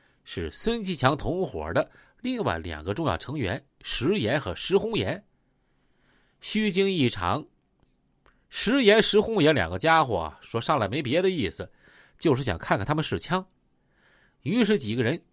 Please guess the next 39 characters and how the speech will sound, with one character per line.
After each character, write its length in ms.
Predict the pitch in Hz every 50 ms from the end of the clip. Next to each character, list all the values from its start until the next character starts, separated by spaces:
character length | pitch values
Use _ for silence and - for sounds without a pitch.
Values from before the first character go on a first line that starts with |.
| _
又 140 | - 85 80 -
接 280 | - - 208 214 196
着 100 | - 87
试， 320 | 80 - - - 87 - _ _ _ _ _ _ _ _ _ _ _
每 180 | - 82 80 78
个 140 | - 95
人 180 | 87 92 135 160
都 140 | 156 170 165
试 180 | - - - 190
了 100 | 113 85
几 120 | - - 80
枪。 300 | - - - 147 165 185 _ _ _ _ _ _ _ _ _ _ _ _ _ _ _ _ _ _ _ _
这 220 | - 311 302 294 247
种 180 | 165 107 87
枪 320 | 90 - - - 196 208 202
不 100 | 202 220
仅 220 | 202 - 85 80
声 240 | - - - 214 214
音 180 | 220 220 214 196
大， 240 | 160 104 80 78 80
威 220 | 120 165 220 247
力 140 | 220 208 -
也 160 | - 85 80
巨 180 | - - 131 101
大。 220 | 98 90 - - _ _ _ _ _ _ _ _ _ _ _
试 220 | - - - 285 247
过 180 | - - 82
之 200 | 78 - - 180
后 180 | 170 - 180 131
啊， 180 | 90 78 73 - _ _ _ _ _ _ _ _
他 180 | - - 95 87
们 240 | 80 80 78 82 - _ _ _ _
都 160 | - 95 92
感 180 | 87 - 80 78
到 100 | 90 104
十 160 | - - -
分 160 | 143 - 190
满 160 | 156 92 85 117
意。 220 | 175 202 190 -